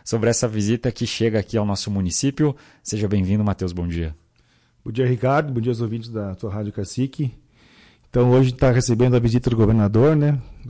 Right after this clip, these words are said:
Speaker 2: do nosso distrito quatro mil e setecentos. É uma visita de praxe, né, todo ano acontece. A primeira vez que ele está na cidade, né, tá conhecendo a Lagoa Vermelha. Ele veio de, de Caxias do Sul.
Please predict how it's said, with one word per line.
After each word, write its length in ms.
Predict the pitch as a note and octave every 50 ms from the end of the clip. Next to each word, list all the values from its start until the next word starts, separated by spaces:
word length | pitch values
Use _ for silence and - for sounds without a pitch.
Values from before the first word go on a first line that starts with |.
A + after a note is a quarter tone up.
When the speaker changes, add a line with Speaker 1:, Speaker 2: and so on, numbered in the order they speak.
| - _ _
Speaker 2:
do 360 | - A2 G#2+ G#2 G2+ G2+ G2+
nosso 240 | G2+ G2+ G2 - A2+
distrito 320 | G2+ F#2+ - A#2+ A2+ - -
quatro 240 | A2+ G2+ - G#2+ G2+
mil 100 | G#2 A2
e 40 |
setecentos. 680 | G2+ - G#2+ G2 - - A#2 C3 D#3 D#3+ D#3 - - - - _ _ _ _ _ _ _ _ _ _ _ -
É 140 | - G2+ G#2
uma 140 | A2 A2
visita 440 | G#2 G#2 G2+ F#2+ G#2 A#2 A#2+ - -
de 140 | A2 G#2 G2
praxe, 500 | - _ - A2+ C3 D3 D3+ - - C3
né, 120 | A#2+ A#2+
todo 340 | A#2 - A#2+ A2+ A#2 A2+ A2
ano 100 | A2 A2
acontece. 720 | G#2+ - G2+ F#2+ F#2 - A#2 C#3 E3 D#3+ - - - - - _ _ _ _ _ _ _ _ _ _ _ _ _ _ _ _ _ -
A 60 | G#2
primeira 360 | - A#2+ A2 A#2 B2+ B2+ B2
vez 220 | A#2 A#2+ B2+ B2+ A#2+
que 80 | -
ele 80 | B2 A#2+
está 220 | A2 - - A#2+
na 100 | A#2 A#2
cidade, 560 | G#2+ - - A2 A2 A#2 C3 D3+ E3+ E3+ C#3+ C3
né, 160 | C3 C3 B2+ - _ _ - - - - - - _
tá 80 | -
conhecendo 520 | F2 - G#2 G2 F#2 F2+ - - A2 G#2 G2+
a 20 |
Lagoa 240 | G2+ G#2 G2+ G#2+ G2+
Vermelha. 500 | G#2 G2+ G2 G2 A2 C#3 D#3 D#3 D3+ C3+ - - _ _ _ _ _ _ _ _ _ -
Ele 180 | A2+ G2+ G2+ G2
veio 300 | F#2+ G#2 A2 A2+ A2+ G#2+
de, 320 | G#2+ G#2 G2 G2 G2 F#2+
de 80 | F#2 F#2
Caxias 360 | - G2+ - - A2+ G#2 G2+
do 120 | G#2 G2+
Sul. 360 | - - A#2+ C#3+ F3 F#3 -